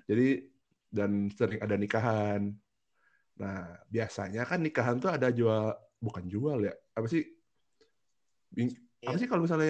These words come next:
Speaker 1: yang dikasih kalau itu?
Speaker 2: Kemarin.
Speaker 1: Ya, kenang-kenangan lah, kenang-kenangan kan.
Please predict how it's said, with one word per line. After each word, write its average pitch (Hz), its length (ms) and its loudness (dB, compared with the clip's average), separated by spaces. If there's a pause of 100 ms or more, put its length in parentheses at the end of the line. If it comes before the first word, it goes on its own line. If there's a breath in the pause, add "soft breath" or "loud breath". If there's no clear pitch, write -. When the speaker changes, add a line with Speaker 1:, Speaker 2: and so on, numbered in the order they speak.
Speaker 1:
yang 156 60 2
dikasih 147 340 0
kalau 135 400 2
itu? 180 160 -2
Speaker 2:
Kemarin. 123 400 -12 (320)
Speaker 1:
Ya, 101 320 -6 (160)
kenang-kenangan 120 560 2
lah, 117 140 2 (100)
kenang-kenangan 104 640 0
kan. 95 300 -2